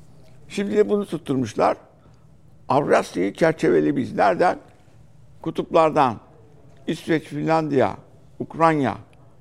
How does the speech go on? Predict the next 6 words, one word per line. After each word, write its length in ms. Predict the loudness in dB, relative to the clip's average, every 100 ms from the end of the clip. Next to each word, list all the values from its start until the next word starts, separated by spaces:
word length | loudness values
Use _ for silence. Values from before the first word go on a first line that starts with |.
| -20 -20 -6
E, 100 | -6
Türkiye'de 600 | -4 -6 -8 0 2 4
yanımızda 540 | 4 2 2 -2 2 2
aman 360 | 2 0 0
darıltmayalım. 600 | 0 0 -2 -2 0 0 0
Bazı 440 | 2 2 -2